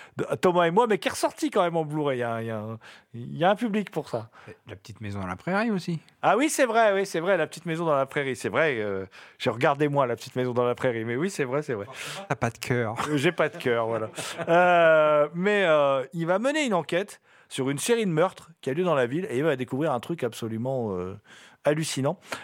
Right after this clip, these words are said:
Speaker 1: Et bon, je vous ai un peu révélé le pot au rose. C'est vrai, quand on n'a jamais vu le film, <laughs> le film est particulièrement marquant la première fois qu'on le voit.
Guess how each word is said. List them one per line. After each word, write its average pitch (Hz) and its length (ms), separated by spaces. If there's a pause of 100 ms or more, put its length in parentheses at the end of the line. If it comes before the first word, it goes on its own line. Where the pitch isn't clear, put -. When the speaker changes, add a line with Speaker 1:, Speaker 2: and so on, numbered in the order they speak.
(240)
Speaker 1:
Et 170 380
bon, 117 220
je 101 100
vous 120 140
ai - 20
un 143 80
peu 180 120
révélé 151 220
le 139 60
pot 147 220
au 147 40
rose. 156 120
C'est 127 140
vrai, 196 120
quand 190 160
on 147 60
n'a 139 80
jamais 190 260
vu 180 100
le 170 40
film, 214 380 (320)
<laughs> - 360
le 185 60
film 220 240
est 165 60
particulièrement 170 880
marquant 165 400
la 151 100
première 156 320
fois 170 140
qu'on 147 140
le 131 40
voit. 160 220